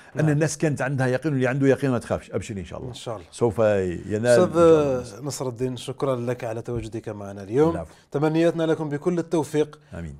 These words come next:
Speaker 1: وهي دعوة اليوم إذن إلى كل الجزائريين، كل من تابعنا، كل من سيتابعنا، آه، أن يلتف حول هذه المبادرة ومبادرات أخرى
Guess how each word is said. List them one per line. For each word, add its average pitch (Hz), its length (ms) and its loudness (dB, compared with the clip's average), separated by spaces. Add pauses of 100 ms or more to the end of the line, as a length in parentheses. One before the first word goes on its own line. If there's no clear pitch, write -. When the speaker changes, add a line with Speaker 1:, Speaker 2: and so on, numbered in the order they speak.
Speaker 1:
وهي 160 220 6
دعوة 170 320 6
اليوم 143 240 0
إذن 131 380 -4
إلى 135 680 0
كل 135 240 -6
الجزائريين، 127 720 -2
كل 127 180 -8
من 123 160 -6
تابعنا، 117 600 -4
كل 120 100 -10
من 123 140 -6
سيتابعنا، 139 960 0 (640)
آه، 117 360 -6
أن 196 100 2
يلتف 180 360 4
حول 156 260 2
هذه 165 180 4
المبادرة 202 520 4
ومبادرات 196 540 4
أخرى 131 300 -2